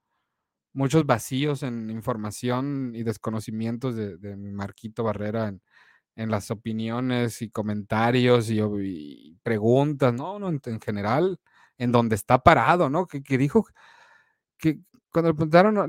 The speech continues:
que la canción que escoges, escogías o te gustaba para salir al ring o todo ese rollo, y, y, y dijo, "No, pues a mí me la escogía mi, mi, mi, mi gente". Y yo, "No, no manches", si le preguntan al, al peleador directamente, o sea, imagínate llegar al punto ese,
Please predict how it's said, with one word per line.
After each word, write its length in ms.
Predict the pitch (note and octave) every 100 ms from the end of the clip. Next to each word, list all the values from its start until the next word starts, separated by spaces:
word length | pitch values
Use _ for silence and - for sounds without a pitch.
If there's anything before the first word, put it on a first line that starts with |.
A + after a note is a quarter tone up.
| E3+
que 180 | E3+ D#3+
la 200 | D#3 D3
canción 400 | C#3+ C3+ D#3+ F3
que 80 | F3+
escoges, 560 | - - D#3+ - D#3 - _
escogías 680 | C3 - B2 - C3+ D#3 D3
o 100 | C3+
te 100 | A#2
gustaba 440 | A2 - B2 C#3+
para 160 | C#3 A#2+
salir 300 | A2 G#2 A#2+
al 120 | C3+
ring 460 | A#2+ G#2+ A#2+ C3+ C3
o 80 | A#2
todo 200 | A#2+ B2
ese 120 | C3+
rollo, 420 | A#2 A2+ B2+ B2
y, 120 | A2 _ _ _ _ _ _ _
y, 320 | - A#2+ A2
y 20 | B2+
dijo, 220 | C#3+ G3
"No, 160 | F#3
pues 120 | G3+ F#3
a 60 |
mí 100 | F3+
me 120 | G3
la 60 | G3
escogía 560 | - B2+ - D#3+ F#3+ F3
mi, 200 | D3+ B2+
mi, 200 | B2 -
mi, 260 | B2 A#2+ A2+ A2 F#2+ _ _ _ _ _
mi 140 | - A#2+
gente". 420 | - F#3 G3 F#3
Y 80 | D#3+
yo, 100 | D#3+
"No, 200 | C3+ F#2+
no 120 | A#2+
manches", 440 | B2 G2+ B2+ C#3+
si 80 | C#3+
le 100 | B2
preguntan 500 | A2 G#2+ A2 A#2 D3
al, 200 | B2+ G#2+ - _ _ _ _ _
al 180 | A2 G#2+
peleador 440 | A#2+ A2+ G#2+ A2+
directamente, 760 | C3+ C3+ B2+ C#3 B2+ A#2 C3 C#3+
o 40 |
sea, 120 | C3+
imagínate 540 | B2+ A#2+ - F#3+ G3+ D#3+
llegar 240 | C3 B2+
al 100 | F3 D#3
punto 420 | F3 F3+ D3+ D3
ese, 380 | C#3 C3 A2